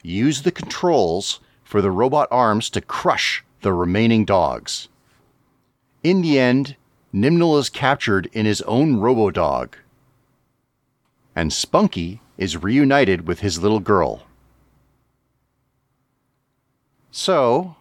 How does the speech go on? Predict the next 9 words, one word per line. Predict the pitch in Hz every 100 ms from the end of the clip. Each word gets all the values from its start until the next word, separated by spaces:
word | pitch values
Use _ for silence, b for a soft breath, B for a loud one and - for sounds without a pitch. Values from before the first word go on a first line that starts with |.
| -
um, | 117 127 131 127 127 131 _ _ _ _ _ _ _ _ _ _ -
right | 151 202
away, | 156 156 127 120
I | -
think | 131 202
it's | 139 -
kind | 147 160
of | 147
unfortunate | 127 120 131 127 - 104 120